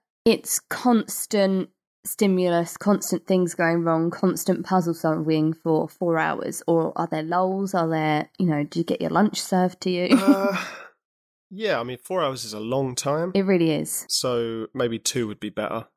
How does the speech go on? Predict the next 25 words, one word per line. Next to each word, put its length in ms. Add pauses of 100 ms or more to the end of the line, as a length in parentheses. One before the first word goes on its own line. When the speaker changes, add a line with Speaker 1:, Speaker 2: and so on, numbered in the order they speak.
(260)
Speaker 2:
But 340
if 180
you're 100
doing 260
a 60
long 280
thing, 200
it 120
could 120
be 100
cool 340
to, 120
like, 360 (360)
you 240
have 260
to 160
make 220
sure 260
that 160
the 140
food 460
printing 420
machine 460
comes 300
online. 520